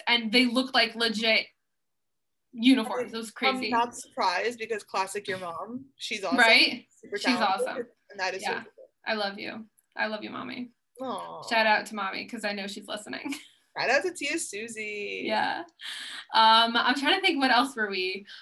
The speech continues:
Speaker 1: Oh, and then two years ago when I was in twelfth grade, we, we dressed up as mariachis.
Speaker 2: Yes. Oh my gosh, that was epic.
Speaker 1: Which was amazing. Also, also, guys, we don't buy these costumes. We make costumes. Like,
Speaker 2: True.
Speaker 1: we don't buy them. Like, when I, when I said we try to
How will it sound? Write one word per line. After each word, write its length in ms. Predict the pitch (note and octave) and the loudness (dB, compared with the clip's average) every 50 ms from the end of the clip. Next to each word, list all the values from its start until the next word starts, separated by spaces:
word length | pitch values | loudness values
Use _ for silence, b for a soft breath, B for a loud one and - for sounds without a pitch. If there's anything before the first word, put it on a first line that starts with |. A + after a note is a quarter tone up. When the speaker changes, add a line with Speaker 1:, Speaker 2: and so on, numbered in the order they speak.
| B B B - | B B B 8
Speaker 1:
Oh, 220 | D4+ C#4 A#3+ A3 | 8 10 10 8
and 180 | G#3 A3+ B3 B3 | 8 6 6 6
then 300 | A#3+ A#3+ A#3+ A3+ - - - _ _ _ _ _ | 4 4 2 0 -2 -4 -6 _ _ _ _ _
two 260 | - - - - C#4 C#4+ D4+ D#4 C#4 C4+ | -6 -6 -4 0 2 4 4 6 8 8
years 260 | B3+ B3 A#3 G#3+ A#3 | 8 6 4 0 0
ago 400 | A3+ A3 G3+ G#3 G#3 G#3+ A3+ A#3+ | 4 6 6 6 6 4 2 0
when 120 | A#3 A3+ A3 | 0 2 2
I 140 | G#3 G#3 G#3 | 2 2 0
was 100 | A3 G#3+ | -2 -4
in 120 | G#3+ G#3+ | -6 -8
twelfth 280 | G#3+ - G#3+ G#3 G#3 G#3 | -4 -2 -2 -2 -2 -2
grade, 460 | G#3+ G#3+ G#3+ G#3+ G#3 G#3 G#3+ G#3 G3+ - - | -2 0 2 2 2 2 2 0 -6 -8 -8
we, 500 | G#3 A3+ A3 G#3+ G#3+ G#3 G#3 G3+ G3 - - - | -6 -4 -4 -2 -2 -4 -4 -4 -4 -6 -8 -10
we 160 | - A3+ A#3 A3+ | -10 -8 -4 -2
dressed 220 | A3+ A3 A3 A3+ | -2 -2 -2 -2
up 60 | A3+ | -4
as 100 | B3 G#3 | -2 0
mariachis. 840 | A3+ G#3+ G#3+ G#3+ G3+ F#3+ F3+ - - - B3+ C#4 D4 D4+ D4+ - - _ _ _ _ _ _ _ | 2 4 6 6 6 4 4 2 0 -2 -2 -2 -2 -4 -8 -14 -18 _ _ _ _ _ _ _
Speaker 2:
Yes. 480 | A#3+ B3 C4+ D4 D#4 D#4+ E4 D#4+ E4 - | -2 2 4 6 8 8 8 6 6 4
Oh 120 | D#4 D4+ D#4 | 2 2 4
my 120 | D#4 D4+ | 4 6
gosh, 200 | D4+ D4+ D4 C#4+ | 6 6 4 4
that 100 | - C#4+ | 2 0
was 100 | C#4+ - C4+ | 0 0 0
epic. 580 | A#3 C4 B3+ C4 C4 B3+ B3 A#3+ A#3+ - - - - | 0 0 0 0 0 2 2 2 0 0 -2 -6 -4
Speaker 1:
Which 240 | B3 B3+ C#4 C#4 C4+ | 0 2 4 4 4
was 220 | D4+ C#4 C#4 - - B3+ | 6 6 6 6 6 4
amazing. 360 | C4+ C4+ C4+ C4+ C4 B3+ B3 - | 6 8 8 6 6 4 6 6
Also, 320 | E4+ - G#4+ F#4 D#4 - B B B B | 6 6 8 6 4 4 B B B B
also, 240 | - G#4+ G#4+ F#4 E4 | 4 6 6 6 6
guys, 260 | D#4 E4 D4+ C4+ - - | 6 6 6 6 2 4
we 160 | B3 D4 E4 | 4 6 6
don't 200 | A4+ B4+ - - | 6 6 6 6
buy 200 | C4+ B3+ B3+ B3+ A#3 | 6 8 8 6 6
these 160 | B3 B3 - | 2 0 2
costumes. 500 | - B3 A3+ A3+ G#3+ - G3 - - G#3 | 6 6 6 6 4 0 -6 -10 -8 -2
We 180 | A3+ C#4+ C#4+ C#4 | 2 4 8 8
make 320 | C4 C4 C#4 C#4 C4 - | 8 8 8 6 4 4
costumes. 600 | - A#3+ A3 G#3+ G#3+ - - - - - _ - - | 6 6 6 6 6 2 -6 -14 -16 -18 _ -4 -2
Like, 120 | A#3+ A#3 A#3 | 0 0 2
Speaker 2:
True. 100 | G#3+ F#3+ | 2 2
Speaker 1:
we 100 | B3 C#4+ A#3+ | 2 4 6
don't 180 | C#4+ C4+ B3 | 6 6 6
buy 160 | B3 A3+ G#3 F3+ | 6 6 4 4
them. 120 | D3 F3 | 2 2
Like, 180 | A#3 C#4 - C#4+ | 2 2 4 6
when 100 | D4 D4+ | 4 6
I, 300 | - D4 D#4 E4 E4 - - | 8 8 8 8 8 6 4
when 140 | C4 C4+ B3+ | 2 4 6
I 200 | A#3+ C4+ D4 E4 | 8 6 6 6
said 320 | D4+ C#4 B3+ B3 C4 G3 A3 | 6 4 4 4 4 4 4
we 160 | B3 B3 B3 | 6 6 6
try 200 | - C4+ B3+ B3 | 6 6 4 4
to 160 | A3+ A#3 A3+ | 4 2 -2